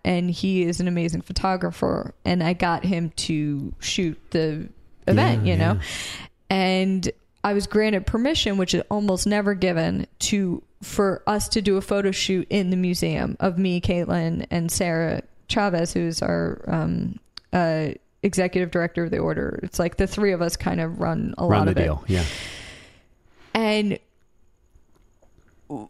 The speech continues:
Speaker 1: there was, we were super exhausted. We had, like, this long night the night before. Um, my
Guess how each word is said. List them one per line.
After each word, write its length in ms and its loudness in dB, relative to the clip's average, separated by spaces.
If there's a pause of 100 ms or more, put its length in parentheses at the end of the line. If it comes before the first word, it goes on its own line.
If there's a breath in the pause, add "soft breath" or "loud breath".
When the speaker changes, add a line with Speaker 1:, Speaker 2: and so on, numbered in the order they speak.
(160)
Speaker 1:
there 300 2
was, 840 2 (920)
we 180 4
were 120 2
super 460 0
exhausted. 580 0
We 100 2
had, 140 0
like, 160 -2
this 360 -4
long 520 2
night 240 0
the 120 0
night 220 2
before. 1040 2 (160)
Um, 460 0 (160)
my 440 2